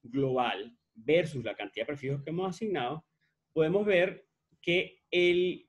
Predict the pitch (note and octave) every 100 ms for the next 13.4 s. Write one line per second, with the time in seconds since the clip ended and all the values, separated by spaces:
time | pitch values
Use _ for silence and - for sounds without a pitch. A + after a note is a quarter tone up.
0 | _ - E3+ E3 E3+ E3 E3 C#3 F3 B3+
1 | B3 F3 C#3 - F3 A#2+ C3+ D3+ A2 A2
2 | A#2+ C3+ C#3 C#3 A#2+ - B2 G2 - A#2
3 | G2+ B2 A2 D2 _ _ _ _ D3+ E3+
4 | F#3 E3+ D#3+ C3+ C#3 - B2+ C3+ C#3+ -
5 | A#2+ A#2 A#2 A#2+ A#2+ _ _ - B2+ A2+
6 | A#2 A#2 A#2+ A#2 F#2+ D#2+ F2 G#2 - D3
7 | E3+ E3+ - C3+ C3 G2+ C#2 - - C#3
8 | E3 D#3+ G2 D#2+ _ _ _ _ _ _
9 | D#3 F3+ F#3 F#3 F#3+ E3 E3 D#3+ F#3+ -
10 | - C3 B2 A#2+ A#2+ A#2 C#3 C3+ D#3+ E3
11 | F#3+ F#3 D3+ E3 E3 C#3 A#2+ C3 D3 C3+
12 | C3+ C#3+ A#2+ A#2 A#2 B2 C3 A#2 A#2 D3+
13 | D#3+ C3+ A2 E3